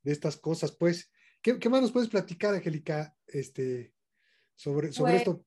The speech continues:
Speaker 1: del, de, de, digamos, del acoso, de la,
Speaker 2: Pues
Speaker 1: digamos
Speaker 2: que te ma-,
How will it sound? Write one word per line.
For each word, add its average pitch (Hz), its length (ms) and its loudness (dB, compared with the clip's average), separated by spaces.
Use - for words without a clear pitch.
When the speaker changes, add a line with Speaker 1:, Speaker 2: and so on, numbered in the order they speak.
Speaker 1:
del, 135 300 -6
de, 127 240 -10
de, 139 140 -2
digamos, 147 340 -4
del 123 140 -8
acoso, 160 560 -2
de 135 100 -2
la, 123 420 -14
Speaker 2:
Pues 302 200 6
Speaker 1:
digamos 180 120 2
Speaker 2:
que 294 80 0
te 294 200 0
ma-, - 100 -4